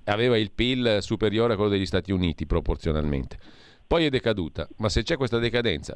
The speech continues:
è giusto affidarsi a un uomo, cioè un uomo solo, per quanto al comando, <laughs> sarà in grado, diciamo, di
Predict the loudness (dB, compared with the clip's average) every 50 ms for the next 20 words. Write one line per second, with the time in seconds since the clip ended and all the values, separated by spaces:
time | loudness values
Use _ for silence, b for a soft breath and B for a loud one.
0 | -10 -4 0 2 2 2 4 2 2 2 0 -2 -4 -2 -2 -2 0 0 0 0
1 | 0 0 2 2 4 2 2 2 0 0 0 0 2 2 2 0 0 0 0 -2
2 | 0 0 -2 0 0 -2 -4 -6 -4 -6 -6 -2 0 -2 0 0 0 0 0 0
3 | 0 0 0 -2 -2 -4 -6 -8 -8 b b b b b b b -2 0 0 0
4 | 0 2 2 2 2 2 0 0 0 2 2 2 2 0 0 0 0 0 -2 -2
5 | 0 0 0 0 0 0 -2 -2 0 0 0 0 0